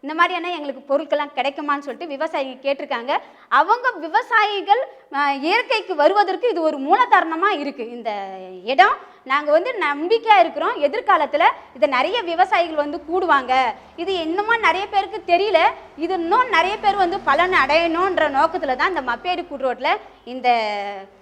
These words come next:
கூடத்தை நாங்க திறந்து வச்சுக்கிறோம். நம் விவசாயிகள் கூடுகை என்பது அவங்க சுதந்திரமா வந்து உட்காரணும், அவங்க பேசணும், அவங்க என்ன விலை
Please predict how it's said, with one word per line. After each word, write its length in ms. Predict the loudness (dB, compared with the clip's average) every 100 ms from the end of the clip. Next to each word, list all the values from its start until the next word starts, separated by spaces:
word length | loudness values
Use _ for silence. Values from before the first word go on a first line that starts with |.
| _
கூடத்தை 240 | 2 2 2
நாங்க 160 | -8 -8
திறந்து 340 | -8 -6 -6
வச்சுக்கிறோம். 440 | -8 -10 -8 -6 -8 -16 -8 -6
நம் 180 | -4 -6
விவசாயிகள் 720 | 2 2 4 2 2 0 -8 -8
கூடுகை 360 | -4 -2 -2 -4
என்பது 320 | -4 -2 0 0
அவங்க 220 | 0 -4
சுதந்திரமா 640 | -4 -6 -4 -4 -2 -2 -4
வந்து 160 | -6 -8 -10
உட்காரணும், 580 | -8 0 2 2 -2 -14 _ _ _ _
அவங்க 240 | -16 -14 -14 -4
பேசணும், 520 | 0 0 0 -6 -6 -14 _ -10
அவங்க 220 | -8 -6 -4 -4
என்ன 180 | -2 -2
விலை 180 | 2 2